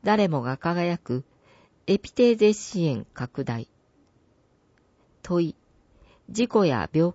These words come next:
気、手術などによって体の一部を失ってしまった人の見た目を補う着脱可能な人工器官を対象に支援拡大してはどうか。答え。県などの動向を注視する。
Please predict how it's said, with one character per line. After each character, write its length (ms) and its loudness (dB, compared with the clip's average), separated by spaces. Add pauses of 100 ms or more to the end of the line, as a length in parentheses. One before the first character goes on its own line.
気、 260 -6 (320)
手 160 -4
術 280 -4
な 120 -2
ど 120 -4
に 140 -4
よ 100 -2
っ 20 -12
て 320 -6 (360)
体 320 0
の 160 -2
一 220 -6
部 200 -2
を 60 0
失 300 -4
っ 60 -2
て 160 -4
し 140 -6
ま 100 0
っ 60 -4
た 160 -6
人 260 -4
の 120 -4
見 140 -4
た 180 -4
目 160 0
を 200 0
補 100 -8
う 300 -4 (520)
着 280 -4
脱 340 -2
可 160 -2
能 220 2
な 180 0
人 240 -2
工 240 2
器 140 -16
官 240 -2
を 80 -2
対 220 -6
象 280 -4
に 200 -8 (460)
支 220 -2
援 160 0
拡 260 -4
大 200 0
し 100 -14
て 140 0
は 160 -4
ど 140 -4
う 160 -12
か。 120 -14 (1200)
答 340 -4
え。 140 -10 (580)
県 260 0
な 120 -2
ど 140 -2
の 160 -4
動 240 0
向 300 0
を 80 -2
注 220 -6
視 180 -12
す 200 -14
る。 140 -16